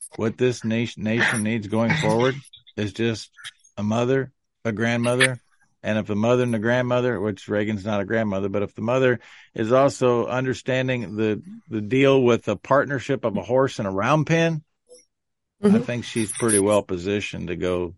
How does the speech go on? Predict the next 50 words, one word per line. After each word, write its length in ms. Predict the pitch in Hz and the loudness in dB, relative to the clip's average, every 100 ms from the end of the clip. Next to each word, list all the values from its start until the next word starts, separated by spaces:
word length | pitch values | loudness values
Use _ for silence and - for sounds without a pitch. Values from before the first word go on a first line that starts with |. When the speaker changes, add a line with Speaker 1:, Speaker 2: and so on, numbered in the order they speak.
| - | -4
Speaker 1:
do 160 | 104 95 | -2 -2
negotiations 880 | 87 98 110 - 87 90 - 82 78 | -4 -2 -2 -4 -4 -6 -8 -10 -10
and 140 | 80 | -12
stand 340 | - 95 87 | -8 -4 -2
up 140 | 85 - | -4 -6
for 140 | 78 | -10
people 520 | - 98 80 85 76 _ - _ _ _ - | -6 -6 -4 -6 -8 _ -20 _ _ _ -10
in 120 | 85 | -6
the 120 | 85 | -4
United 320 | 82 82 82 | -4 -4 -4
States 340 | - 87 69 - | -6 -6 -6 -6
Senate. 480 | 98 82 73 - - _ _ | -6 -4 -6 -14 -20 _ _
Speaker 2:
Only 280 | 262 302 302 | 4 4 4
ti-, 160 | - 285 - - | 4 4 2 2
the 120 | 240 | 6
only 260 | 262 330 311 | 8 6 4
problem 380 | 320 320 302 240 | 4 4 4 4
is, 240 | 214 - | 2 0
Trent, 380 | - 208 196 - | -2 -2 -2 -6
is 180 | 233 233 | -10 -2
I 140 | 202 202 | -2 2
feel 180 | 269 | 4
like 160 | 262 220 | 6 4
some 160 | 269 262 | 0 -4
of 140 | 269 | 0
our 120 | 226 | -2
politicians 800 | 226 240 240 220 247 247 240 220 | 0 2 2 0 -4 -6 -6 -4
are 80 | 180 | 0
so 240 | - 226 | 2 6
out 200 | 226 220 | 6 6
of 100 | 190 | 4
control, 460 | - 196 - 226 220 | -4 -4 2 2 4
they 160 | 226 233 | 2 2
need 240 | 233 214 | -2 -6
to 120 | 240 | -6
either 300 | 214 220 208 | -6 -2 -2
be 160 | 202 214 | 2 4
laid 300 | 202 226 220 | 6 6 4
down 280 | 226 233 220 | 4 4 0
or 140 | - | -2
hobbled, 600 | 220 233 226 190 185 - - | 2 4 4 2 -10 -8 -2
and 120 | 208 | 0
I 80 | 214 | 0
think 280 | 302 320 | -2 -2
I'll 140 | 262 226 | 0 0
get 200 | 233 220 | -2 -4
in 100 | 180 | -2
trouble 340 | 220 226 208 | 0 0 0
for 160 | - - | -4 -4
that. 320 | 165 147 | -4 -6